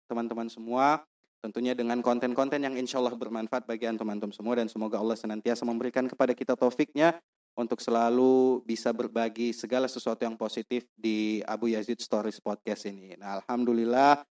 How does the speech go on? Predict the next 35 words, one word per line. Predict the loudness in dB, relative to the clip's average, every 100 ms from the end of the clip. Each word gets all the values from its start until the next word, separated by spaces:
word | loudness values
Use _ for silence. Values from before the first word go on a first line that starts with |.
| _ _ -10
ini | -8 -4
konten | -2 -2 0 0 2
ngopi | 0 0 -2 0
kedua | 0 0 2 4 4
yang | 2 2 0 0 -6
bisa | -6 -4 -4 0 2
mendatangkan | 2 2 2 2 0 0 2
bintang | 0 2 0 0
tamu. | 0 0 0 -2 0
Masya | 0 -2 -2 0
Allah, | 2 2 2 0 0 0
luar | 2 0
biasa. | 0 -2 -2 -2
Ini | 2 2
sebenarnya | 4 4 4 4 2 -4 _ -20 _ _
mau | 4 6
atur | 6 6
waktu | 6 6 6
dengan | 4 4 4
bintang | 4 2 2
tamunya | 2 2 2
ini | 4
agak | 4 6 4
sedikit | 2 -4 -4 -2 0
susah | 0 4 4 4
ya. | 4
Jam | 4
terbangnya | 4 4 6 6 6
sangat | 4 2 4
banyak. | 4 6 4 2 -4 -20
Kalau | 0 4 6
perlu | 8 10 10
antum | 10 8 6
tahu | 10 10
ya, | 10 6 2